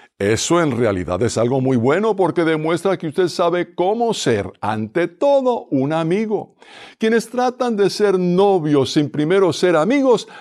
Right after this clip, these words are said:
basan sus expectativas en lo que han visto en películas románticas.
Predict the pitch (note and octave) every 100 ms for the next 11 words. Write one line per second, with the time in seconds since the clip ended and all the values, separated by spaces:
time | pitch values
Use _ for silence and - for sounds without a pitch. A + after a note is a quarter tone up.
0 | - A2 D#3+ F3+ E3+ G3+ F#3+ F3 - E3
1 | - B2+ - A#2 A2 F3 F3 E3+ D#3+ -
2 | C#3+ C3 C3 C3+ B2+ C3+ B2+ - C#3 C3
3 | B2+ G#2 G2 A2+ A2 G#2+ G#2+ G#2 E2 D2+
4 | - E2 - E2+ -